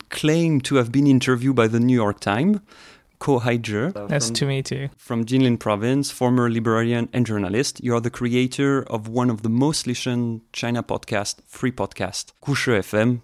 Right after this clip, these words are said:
Speaker 1: Story F M would be the
Speaker 2: Yeah,
Speaker 1: correct
Speaker 2: yeah,
Speaker 1: translation?
Speaker 2: Story
Speaker 1: Okay.
Speaker 2: F M.
Speaker 1: The China's version of This American Life. You started the show in two thousand seventeen and now have a team of ten people helping you out. And each episode attracts four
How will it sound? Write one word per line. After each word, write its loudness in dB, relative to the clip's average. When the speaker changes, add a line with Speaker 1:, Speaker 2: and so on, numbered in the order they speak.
Speaker 1:
Story -2
F -4
M -4
would -8
be -4
the -4
Speaker 2:
Yeah, -4
Speaker 1:
correct -6
Speaker 2:
yeah, -8
Speaker 1:
translation? -6
Speaker 2:
Story -12
Speaker 1:
Okay. -12
Speaker 2:
F -16
M. -16
Speaker 1:
The 0
China's 0
version 0
of -2
This -4
American -2
Life. -8
You -4
started -2
the -4
show -2
in -2
two -6
thousand -6
seventeen -4
and -2
now 0
have -4
a -6
team -2
of -6
ten -2
people -6
helping -4
you -2
out. -8
And -4
each 0
episode -2
attracts -6
four -6